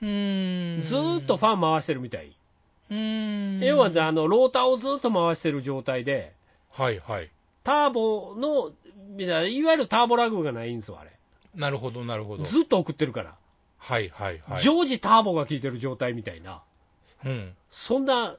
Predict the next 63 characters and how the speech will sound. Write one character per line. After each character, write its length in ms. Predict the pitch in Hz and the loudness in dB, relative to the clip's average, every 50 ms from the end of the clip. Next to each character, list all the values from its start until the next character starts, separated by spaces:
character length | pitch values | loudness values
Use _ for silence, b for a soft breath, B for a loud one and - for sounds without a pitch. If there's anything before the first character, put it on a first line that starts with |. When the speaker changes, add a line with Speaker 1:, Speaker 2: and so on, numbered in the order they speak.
| - - | -16 -18
Speaker 2:
ス 240 | - - - 214 220 | -16 -8 -4 -4 -2
ー 40 | 185 | 0
パ 140 | - 202 185 | 2 2 2
ー 20 | |
マ 140 | 175 190 - | 2 0 -2
シ 160 | - - 185 | -2 -4 -6
ー 120 | 151 117 | -6 -6
ン 60 | 101 95 | -8 -10
み 60 | 90 | -12
た 100 | - 80 | -14 -16
い 40 | 80 | -16
で 60 | 80 | -16
す 120 | - - | -20 -20
よ。 100 | 82 80 - B B B B B B B B B B B B B B B B B B _ | -20 -20 -20 B B B B B B B B B B B B B B B B B B _
Speaker 1:
要 160 | 226 226 202 | -8 -6 -6
す 100 | - 262 | -4 -4
る 60 | 226 | -4
に 140 | 160 139 123 | -4 -4 0
ダ 140 | 113 180 208 | 2 2 2
ウ 100 | 226 247 | 2 0
ン 160 | 247 247 233 | -2 -6 -6
サ 200 | - - 220 226 | -2 2 2 2
イ 80 | 226 214 | 2 2
ジ 120 | 247 233 | -2 -4
ン 80 | 226 208 | -4 -4
グ 120 | 226 214 | -6 -2
タ 180 | - 214 214 220 | 0 2 2 4
ー 20 | |
ボ 140 | 214 220 214 | 2 0 -2
的 200 | - 196 - 202 | -4 -4 -4 -4
な 120 | 127 104 | -4 -4
扱 260 | 104 - - - 139 | -4 -6 -6 -4 -4
い 60 | 131 139 | -4 -4
な 100 | 120 90 | -6 -8
ん 80 | 82 | -10
で 80 | 80 82 | -14 -16
す 100 | - - | -16 -14
か 140 | - 117 139 | -12 -10 -8
ね。 220 | 185 208 180 117 | -6 -6 -8 -8
Speaker 2:
そ 220 | - - 196 185 | -10 -10 -6 -4
う 40 | 175 | -2
い 40 | 165 | -2
う 60 | 160 | -4
こ 140 | - - 160 | -4 -6 -8
と 120 | - - | -6 -8
や 60 | 92 78 | -8 -10
ろ 140 | 76 85 120 185 240 - - - - _ _ _ _ _ _ - | -10 -10 -6 -6 -4 -6 -6 -8 -14 _ _ _ _ _ _ -14
な。 100 | 196 151 | -12 -10
Speaker 1:
ね、 160 | 143 110 214 147 165 - _ _ _ _ _ - | -10 -10 -10 -12 -16 -20 _ _ _ _ _ -12
Speaker 2:
う 60 | 120 | -10
ん。 60 | 110 | -6
Speaker 1:
さ-、 160 | 147 160 156 151 | -4 -2 -2 -2
排 260 | - - 175 180 185 | 2 2 4 4 2
気 140 | - - 202 | 2 0 0
量 140 | 175 165 151 | 0 2 2
よ 80 | 147 | 0
り 80 | 147 202 | 0 2
は 300 | 233 220 160 113 98 - _ _ _ _ _ | 2 2 2 2 -2 -6 _ _ _ _ _
パ 60 | 170 | 0
ワ 120 | 156 135 123 | 2 2 0
フ 140 | 92 107 98 | -2 -6 -10
ル 80 | 98 | -10
な 240 | 92 90 92 98 101 | -10 -10 -10 -10 -12